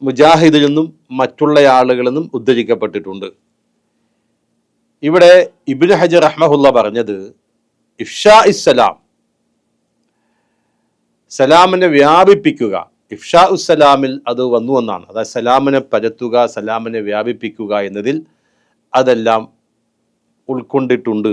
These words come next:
അപ്പോ ആരുമില്ലാത്ത വീട്ടിലേക്ക് പ്രവേശിക്കുകയാണെങ്കിലും, ആരുമില്ലാത്ത സ്ഥലത്തേക്ക് പ്രവേശിക്കുകയാണെങ്കിലും സലാം ചെല്ലുക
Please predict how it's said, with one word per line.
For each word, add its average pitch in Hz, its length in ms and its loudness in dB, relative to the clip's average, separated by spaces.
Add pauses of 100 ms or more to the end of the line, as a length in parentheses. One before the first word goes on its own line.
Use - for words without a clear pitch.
(180)
അപ്പോ 127 160 2 (480)
ആരുമില്ലാത്ത 127 1080 0 (180)
വീട്ടിലേക്ക് 113 560 -6
പ്രവേശിക്കുകയാണെങ്കിലും, 104 1300 -6 (1120)
ആരുമില്ലാത്ത 131 800 0
സ്ഥലത്തേക്ക് 117 500 -6
പ്രവേശിക്കുകയാണെങ്കിലും 107 1200 -8 (200)
സലാം 117 340 -4 (140)
ചെല്ലുക 101 340 -12